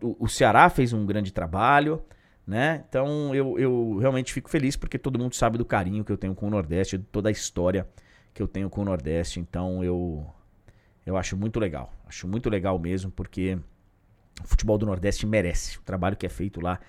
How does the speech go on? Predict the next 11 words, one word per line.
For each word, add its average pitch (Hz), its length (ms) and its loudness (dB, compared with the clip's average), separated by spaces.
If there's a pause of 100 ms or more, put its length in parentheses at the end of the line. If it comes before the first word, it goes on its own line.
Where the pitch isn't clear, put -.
(260)
ele 92 120 0
é 92 40 0
sério 104 580 -2 (420)
e, 110 320 -4
e 107 140 -2
começa 110 400 -2
a 110 40 0
render 104 260 0
frutos 110 480 -4
bem, 131 280 2
né? 151 240 2